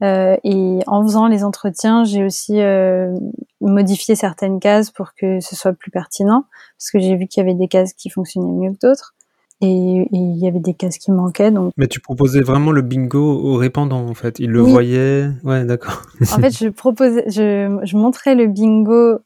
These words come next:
Speaker 1: euh, aux personnes que j'interrogeais et je leur demandais de passer, euh, sur chaque case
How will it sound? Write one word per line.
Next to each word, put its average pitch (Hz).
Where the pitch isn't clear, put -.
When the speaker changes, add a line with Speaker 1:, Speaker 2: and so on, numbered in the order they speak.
Speaker 1:
euh, 190
aux 208
personnes 202
que 185
j'interrogeais 180
et 214
je 196
leur 202
demandais 208
de 233
passer, 233
euh, 185
sur 190
chaque 233
case 226